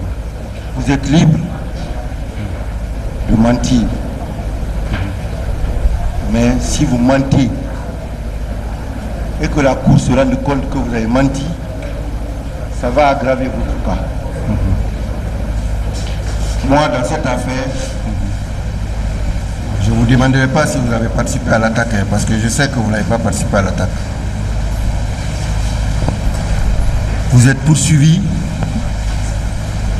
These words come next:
pour une infraction qui est un délit mineur, abstention délictueuse.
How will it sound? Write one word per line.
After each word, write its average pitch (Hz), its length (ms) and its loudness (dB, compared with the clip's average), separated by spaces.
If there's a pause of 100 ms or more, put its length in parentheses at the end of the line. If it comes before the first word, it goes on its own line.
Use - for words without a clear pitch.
(1300)
pour 143 80 10 (200)
une 151 120 10
infraction 139 680 4 (100)
qui 127 120 4
est 135 100 6
un 139 60 6
délit 127 380 6
mineur, 143 460 6 (840)
abstention 127 500 2
délictueuse. 110 420 2